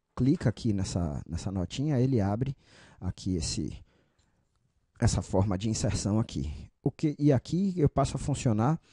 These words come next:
o te-, pra-, passo a usar o teclado como uma maneira normal. Eu vou digitar a música, tá? Então, repara, eu não vou precisar ficar clicando o mouse. Vou até tirar o mouse daqui. Então, repara, eu uso as setas,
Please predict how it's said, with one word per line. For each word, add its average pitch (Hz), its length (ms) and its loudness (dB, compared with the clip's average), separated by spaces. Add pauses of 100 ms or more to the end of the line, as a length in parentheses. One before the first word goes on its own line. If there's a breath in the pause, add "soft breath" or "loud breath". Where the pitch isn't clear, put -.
(560 loud breath)
o 127 80 6
te-, 107 280 4
pra-, 117 220 4 (160)
passo 131 240 2
a - 20 6
usar 110 160 6
o 117 60 4
teclado 113 460 0
como 139 200 -2
uma 151 100 2
maneira 147 420 2
normal. 185 400 2
Eu 98 60 2
vou 117 140 2
digitar 127 720 -2
a 123 100 -2
música, 78 540 -4
tá? 123 200 2 (200)
Então, 107 240 0
repara, 85 400 0
eu 87 40 0
não 95 80 0
vou 95 160 0
precisar 110 300 -2
ficar - 340 0 (140)
clicando 123 500 0
o 113 40 4
mouse. 82 380 0
Vou 95 160 -4
até - 180 -6
tirar 120 220 -2
o 104 60 2
mouse 85 280 -4
daqui. - 280 -10 (840 loud breath)
Então, 135 120 -2
repara, 98 380 2
eu 127 100 6
uso 139 180 4
as 131 100 4
setas, - 640 2